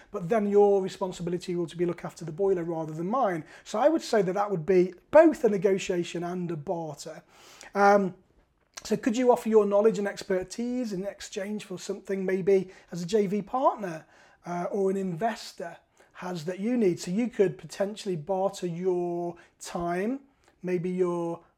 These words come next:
money. Mm, is that kind of, does that come into it? 'Cause that's a medium of exchange. You've got knowledge, you've got time, and your skills, perhaps. So if you were a builder, if you are a builder, and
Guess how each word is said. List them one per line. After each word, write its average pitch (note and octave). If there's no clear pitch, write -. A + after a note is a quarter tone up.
money. F3
Mm, F#3
is F3
that F#3
kind F#3
of, F3
does F3
that G#3
come F#3+
into G3
it? G#3
'Cause F3
that's G3
a F#3+
medium F#3+
of F3+
exchange. G3+
You've F#3+
got F#3+
knowledge, G3+
you've D3+
got G3
time, G3+
and E3+
your F3+
skills, A3
perhaps. D4
So G3
if G3
you C4+
were A3+
a F3
builder, G3+
if G3+
you F3
are G3
a F3+
builder, F3
and F#3